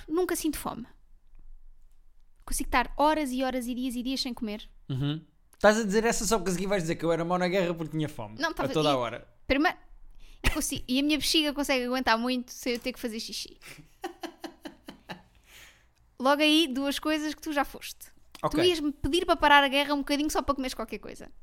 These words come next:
Speaker 1: E para fazeres um xixi.
Speaker 2: Para parar na bomba. A
Speaker 1: Olha,
Speaker 2: guerra
Speaker 1: só um
Speaker 2: pode só
Speaker 1: bocadinho,
Speaker 2: parar
Speaker 1: só
Speaker 2: aqui
Speaker 1: um
Speaker 2: na
Speaker 1: bocadinho.
Speaker 2: bomba. <laughs>
Speaker 1: Olha, eh,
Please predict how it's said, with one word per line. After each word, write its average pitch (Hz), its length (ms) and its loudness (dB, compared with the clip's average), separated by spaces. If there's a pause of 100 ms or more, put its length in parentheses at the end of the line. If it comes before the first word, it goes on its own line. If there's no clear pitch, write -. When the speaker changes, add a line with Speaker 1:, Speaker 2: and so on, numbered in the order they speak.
(120)
Speaker 1:
E 247 80 -4
para 240 120 -6
fazeres 240 260 -2
um 254 60 -2
xixi. - 420 -6 (500)
Speaker 2:
Para 156 100 2
parar 156 240 6
na 156 100 6
bomba. 135 300 0
A 285 60 6
Speaker 1:
Olha, 294 60 8
Speaker 2:
guerra 247 160 8
Speaker 1:
só 403 60 6
um - 40 4
Speaker 2:
pode 247 160 6
só 220 100 8
Speaker 1:
bocadinho, 320 80 6
Speaker 2:
parar 190 220 8
Speaker 1:
só - 60 6
Speaker 2:
aqui 415 80 6
Speaker 1:
um - 20 4
Speaker 2:
na - 80 6
Speaker 1:
bocadinho. 214 280 4 (120)
Speaker 2:
bomba. - 40 -12 (240)
<laughs> - 180 -18
Speaker 1:
Olha, 330 340 2
eh, 311 440 0